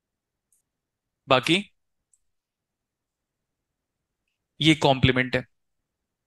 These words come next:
Check कर लो। अब life में कभी डाउट नहीं होगा Duality क्या होता है और complement क्या होता है। मैं बता रहा हूं ये डाउट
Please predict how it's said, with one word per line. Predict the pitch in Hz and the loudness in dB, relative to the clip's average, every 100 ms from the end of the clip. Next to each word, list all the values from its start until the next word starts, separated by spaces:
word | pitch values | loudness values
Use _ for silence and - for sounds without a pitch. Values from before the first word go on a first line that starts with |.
| _ _ _ _ _ _ _ _ - | _ _ _ _ _ _ _ _ 0
Check | 151 - | 0 0
कर | 135 | 0
लो। | 127 131 - | 0 -2 -2
अब | 165 165 | -2 0
life | 143 147 156 | 2 2 2
में | 170 | 2
कभी | 160 160 | 2 4
डाउट | 135 139 156 | 4 2 2
नहीं | 135 | 0
होगा | 120 123 - _ _ _ _ _ _ 139 | 0 -4 -10 _ _ _ _ _ _ 4
Duality | 143 139 143 180 | 4 6 2 2
क्या | 180 | 4
होता | 165 160 190 | 2 2 -2
है | 226 - _ _ _ _ _ | -6 -10 _ _ _ _ _
और | 147 | -2
complement | - 143 135 135 131 123 | 4 2 2 -2 -2 0
क्या | 120 | 2
होता | 120 | 2
है। | 123 | 2
मैं | 135 | 2
बता | - - 151 | 2 2 2
रहा | 190 | 2
हूं | 202 | 0
ये | 135 135 | 0 0
डाउट | 156 165 190 | 2 0 0